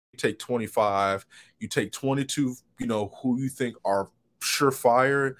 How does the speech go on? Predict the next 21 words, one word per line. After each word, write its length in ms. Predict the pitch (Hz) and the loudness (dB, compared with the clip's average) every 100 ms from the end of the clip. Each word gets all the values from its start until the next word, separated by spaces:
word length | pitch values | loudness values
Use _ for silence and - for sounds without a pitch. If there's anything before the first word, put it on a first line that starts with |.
| - - - | -18 -20 -8
and 140 | 110 | -6
then 140 | 113 110 | -4 -4
you 80 | 120 | -6
take 380 | - 123 107 | -2 -2 -2
three 360 | - - 123 135 | -6 -10 -2 -2
developmental 680 | 117 104 117 110 113 110 101 | -2 0 0 0 -2 -6 -6
guys 380 | 104 104 104 98 | 0 2 2 0
that 180 | 104 | -6
could 100 | - | -8
come 220 | - 123 117 | -6 -2 0
in, 420 | 107 104 104 98 - - - - | -2 -2 -8 -12 -18 -20 -20 -10
you 100 | 110 | -4
know, 300 | 104 98 95 | -2 -4 -6
year 220 | 107 117 | -6 -6
three, 600 | 110 - 127 117 101 101 - _ | -6 -2 2 2 0 -6 -14 _
and 140 | 101 101 | -6 -2
they 60 | |
can 120 | 107 107 | -2 -4
start 320 | - 107 98 | -2 -2 -2
to 60 | - | -6
contribute 560 | 90 - 95 - - | -12 -8 -8 -10 -20